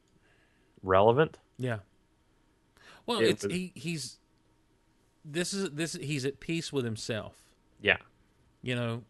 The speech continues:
Speaker 2: um, and, and he's just living day to day, you know? And, and so,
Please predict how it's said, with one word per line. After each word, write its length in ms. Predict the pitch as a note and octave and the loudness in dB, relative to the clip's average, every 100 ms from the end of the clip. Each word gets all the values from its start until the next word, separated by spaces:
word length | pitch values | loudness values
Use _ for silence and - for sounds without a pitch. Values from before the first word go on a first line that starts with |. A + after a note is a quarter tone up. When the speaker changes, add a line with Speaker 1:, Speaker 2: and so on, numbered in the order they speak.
| - | -6
Speaker 2:
um, 480 | B2 A#2 A2 A2 - _ _ _ _ _ _ - | -4 -2 -2 -6 -10 _ _ _ _ _ _ -6
and, 480 | B2+ B2+ B2 A#2+ - | -2 0 -2 -4 -8
and 180 | C3 B2 | -6 -4
he's 140 | C3 | -4
just 260 | - C#3+ C3+ | -6 -8 -4
living 300 | D3 D3+ C#3 | -4 -2 -2
day 200 | D3 E3 | -2 -2
to 80 | D#3 | -4
day, 400 | D3 - - - _ _ _ _ _ _ _ _ _ _ - | -8 -8 -12 -20 _ _ _ _ _ _ _ _ _ _ -10
you 160 | B2 A#2+ | -6 -4
know? 320 | B2 C3+ - | -2 -4 -4
And, 300 | C#3+ C3+ C3+ | -2 -2 -4
and 200 | - C3+ | -6 -8
so, 480 | A#2 D3 C3+ C3 B2+ | -4 -2 0 0 -4